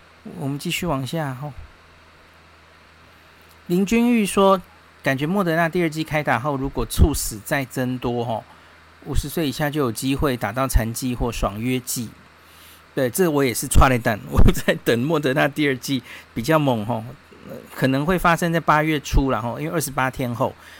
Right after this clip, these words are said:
很多人就要打他的第二剂了，我们就继续再看下去吼。所以真的有疫苗，然后是不是真的可以顺顺利利的就这样打上去，真的还有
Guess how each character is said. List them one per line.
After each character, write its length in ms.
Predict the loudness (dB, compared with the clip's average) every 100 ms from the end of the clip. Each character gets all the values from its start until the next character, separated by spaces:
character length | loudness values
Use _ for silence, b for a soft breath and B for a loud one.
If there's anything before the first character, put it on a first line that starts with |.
| B
很 160 | -4 0
多 180 | 2 4
人 240 | 2 0
就 120 | 0
要 120 | 0 0
打 140 | -4
他 180 | -2 -4
的 60 | -2
第 120 | -4
二 100 | -4
剂 240 | -6 -10 -12
了， 60 | -12
我 80 | -10
们 140 | -8 -6
就 120 | -8
继 200 | -6 -8
续 220 | -6 -6
再 160 | -8 -12
看 240 | -4 -4
下 200 | -4 -6
去 260 | -6 -8 -8 -12
吼。 100 | -18 B B B B
所 140 | 0 0
以 100 | 0 -2
真 180 | 0
的 180 | 4 2 0 -14 -2
有 260 | 2 4 4
疫 140 | 2
苗， 360 | 2 4 4 2
然 100 | 0
后 160 | 0
是 180 | 0 -2
不 60 | -4
是 100 | -4
真 200 | -2 0
的 80 | 0
可 120 | 0
以 80 | -2
顺 300 | 0 0 0
顺 300 | 0 0 0
利 140 | 0
利 220 | 0 0
的 160 | 0 -4
就 160 | -4 -4
这 140 | 0
样 140 | -2
打 200 | 0 -2
上 260 | 0 -2 -2
去， 200 | -6 -6
真 160 | -4 -4
的 100 | -2
还 140 | -2
有 160 | -2